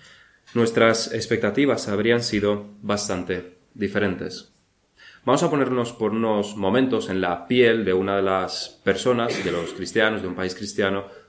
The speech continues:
de hace quinientos años. Quizá nos cueste un poco, porque por ese tiempo, tenemos que imaginarnos, no hay coches, no hay transporte público, y en un día de noviembre como este, haría bastante más frío de lo que hace hoy. <clears throat> Así que,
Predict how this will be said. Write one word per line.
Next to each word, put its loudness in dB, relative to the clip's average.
de 0
hace -2
quinientos -2
años. -4
Quizá -4
nos -6
cueste 2
un -2
poco, 2
porque -2
por -2
ese -2
tiempo, -2
tenemos -12
que -10
imaginarnos, -8
no -8
hay -6
coches, -4
no -6
hay -4
transporte -2
público, -2
y 4
en 4
un 4
día 4
de 2
noviembre 2
como 2
este, -2
haría 0
bastante 0
más -2
frío -2
de -4
lo -2
que -4
hace -6
hoy. -10
<clears throat> -12
Así 2
que, 4